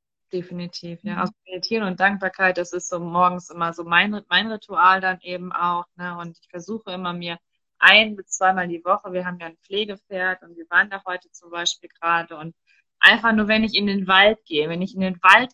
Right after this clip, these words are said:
Speaker 1: gehe, dann ist alles, dann bin
Speaker 2: Ja.
Speaker 1: ich glücklich, dann bin ich angekommen, dann bin ich da und, ähm, ich habe heute, kann ich gerade noch mal kurz einwerfen, ich habe heute gerade, ähm, zum Beispiel den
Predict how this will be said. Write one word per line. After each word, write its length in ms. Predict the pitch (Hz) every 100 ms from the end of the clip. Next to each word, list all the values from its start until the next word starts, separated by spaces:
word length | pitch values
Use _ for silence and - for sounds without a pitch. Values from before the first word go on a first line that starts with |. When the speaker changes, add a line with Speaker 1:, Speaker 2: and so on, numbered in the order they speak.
| -
Speaker 1:
gehe, 260 | 233 233
dann 180 | 220 185
ist 140 | 190 -
alles, 640 | 180 190 185 185 - - _ _ _ _ _ _ _ _ _ _ _ _ _
dann 160 | 202 196
bin 140 | 214
Speaker 2:
Ja. 40 | 208
Speaker 1:
ich 80 | -
glücklich, 360 | - - 247 247
dann 160 | 202 196
bin 100 | 202
ich 220 | 202 -
angekommen, 520 | 202 233 220 247 233
dann 140 | 208
bin 140 | 190 202
ich 200 | 202 -
da 440 | 190 190 220 233 175
und, 280 | 190 190 185
ähm, 200 | 170 190
ich 100 | 190
habe 120 | 208 -
heute, 380 | 202 202 196 190 _ _ _
kann 160 | - 202
ich 100 | 196
gerade 160 | 185
noch 100 | 190
mal 120 | 190 175
kurz 220 | - 190
einwerfen, 540 | - 175 208 202 208 196
ich 80 |
habe 140 | 190 -
heute 240 | 185 175
gerade, 420 | 165 175 175 175 -
ähm, 280 | 175 175
zum 160 | 170 170
Beispiel 340 | 165 160 -
den 160 | - 165